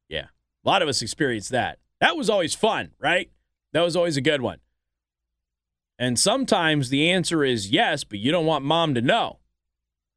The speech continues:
Well, now you've got a MyChart,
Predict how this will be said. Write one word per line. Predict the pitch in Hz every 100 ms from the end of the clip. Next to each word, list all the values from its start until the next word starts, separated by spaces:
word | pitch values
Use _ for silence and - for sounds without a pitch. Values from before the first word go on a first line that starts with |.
| _ _ _ _ _ _ -
Well, | 123 131
now | 123 165 233 170 139 202 233 _ _ _ _
you've | - 165
got | 160 143
a |
MyChart, | 131 175 254 - 135 82 -